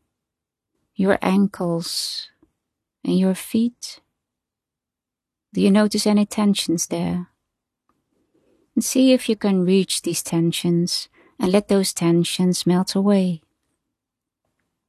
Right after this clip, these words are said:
Just keep moving in gear one, slow jog.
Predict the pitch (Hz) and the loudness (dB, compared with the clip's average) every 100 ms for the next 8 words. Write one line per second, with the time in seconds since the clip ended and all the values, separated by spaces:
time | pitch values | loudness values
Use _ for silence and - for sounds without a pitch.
0 | _ _ _ _ _ _ _ - 254 262 | _ _ _ _ _ _ _ 0 0 2
1 | - 247 202 202 202 202 190 190 185 185 | 2 2 4 4 4 2 4 4 2 2
2 | 180 170 160 165 202 233 240 - - 180 | 2 4 2 2 2 -2 -6 -6 -2 0
3 | 170 170 - 175 175 | 0 0 -2 -2 -2